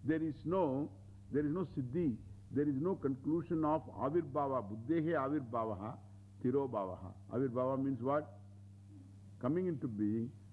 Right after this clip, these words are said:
Tirobhava is Nasha. So, Avirbhava, Tirobhavo, the both of them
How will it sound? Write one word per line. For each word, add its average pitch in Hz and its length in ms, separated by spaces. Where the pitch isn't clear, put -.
Tirobhava 123 580
is 143 280
Nasha. 92 400
So, 123 80
Avirbhava, 151 880
Tirobhavo, 131 800
the 120 80
both 160 200
of 139 200
them 123 280